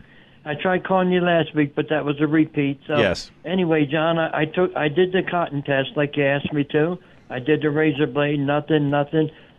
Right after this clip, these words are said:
Speaker 1: So I said, "Well, I'm just taking it down there." So I went down there, and the guy just walks out there and rubs it, said, "Yeah, y-, you got sandblasted." So he goes, um, "Yeah, I'll, I'll pull it around and we'll put another windshield in for you." So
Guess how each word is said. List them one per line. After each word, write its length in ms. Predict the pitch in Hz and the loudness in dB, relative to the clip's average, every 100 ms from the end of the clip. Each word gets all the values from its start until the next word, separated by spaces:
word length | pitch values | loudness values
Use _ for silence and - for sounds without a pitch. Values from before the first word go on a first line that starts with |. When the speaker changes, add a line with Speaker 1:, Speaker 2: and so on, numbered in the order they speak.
| _ _ - | _ _ -4
Speaker 1:
So 300 | 147 139 135 | 0 0 -2
I 180 | - 143 143 | -2 -4 -2
said, 160 | 123 | -4
"Well, 320 | 117 123 123 - | -2 0 0 -2
I'm 120 | 139 | -4
just 200 | 143 139 - | 0 -2 0
taking 280 | 131 139 135 | -2 0 -2
it 120 | 131 | 0
down 240 | 135 123 | 0 0
there." 180 | 120 120 - | 0 0 0
So 60 | |
I 120 | 127 127 | 0 0
went 220 | 139 135 | -2 0
down 260 | 135 127 | -2 0
there, 80 | 123 | -2
and 100 | 123 | -2
the 60 | 120 | -4
guy 360 | 117 123 123 120 - - - | -2 0 -2 -4 -16 -20 -10
just 200 | 139 131 | -8 -4
walks 300 | 139 131 127 | 0 0 0
out 220 | 131 131 | -2 0
there 120 | 123 120 | 0 -2
and 100 | 120 | 0
rubs 240 | 127 117 | -2 -2
it, 160 | 127 - | -6 -2
said, 220 | 123 113 | -2 0
"Yeah, 240 | 123 127 | 0 0
y-, 60 | 123 - - | -2 -8 -12
you 200 | - 131 | -6 -4
got 200 | 139 139 | 0 -2
sandblasted." 840 | 120 120 110 98 107 107 110 101 - | -2 -4 -2 -2 -2 -2 -4 -8 -4
So 240 | 110 104 - - - _ _ | -4 -4 -10 -20 -20 _ _
he 80 | 127 | -10
goes, 300 | 110 117 110 | 0 0 2
um, 360 | 117 117 117 110 _ _ - | 0 0 -2 -10 _ _ -12
"Yeah, 200 | 139 151 117 | -10 -8 -4
I'll, 240 | 131 131 - | -2 -4 -4
I'll 120 | 127 | -6
pull 280 | - 135 135 | -6 -6 -6
it 80 | |
around 280 | 135 143 156 | -2 -2 0
and 80 | 156 | -2
we'll 100 | 131 | -2
put 180 | 135 139 | 0 -2
another 320 | 131 139 143 | 0 0 0
windshield 500 | 139 156 156 139 123 | 0 0 0 0 0
in 120 | 120 120 | -2 -2
for 140 | 123 | -2
you." 140 | 127 131 - | -2 -4 -2
So 220 | 131 127 | 0 0